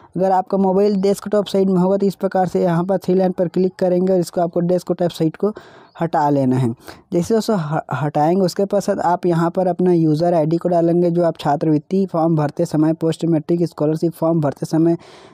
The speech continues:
जो यूज़र आईडी पासवर्ड का उपयोग किए थे उसको यहाँ पर आपको डालेंगे। सबसे पहले यूज़र आईडी रहेगा, फिर यहाँ पर पासवर्ड रहेगा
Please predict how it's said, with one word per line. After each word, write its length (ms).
जो 140
यूज़र 400
आईडी 200
पासवर्ड 440
का 100
उपयोग 380
किए 200
थे 120
उसको 240
यहाँ 140
पर 140
आपको 200
डालेंगे। 280
सबसे 300
पहले 160
यूज़र 260
आईडी 200
रहेगा, 260
फिर 160
यहाँ 160
पर 120
पासवर्ड 460
रहेगा 300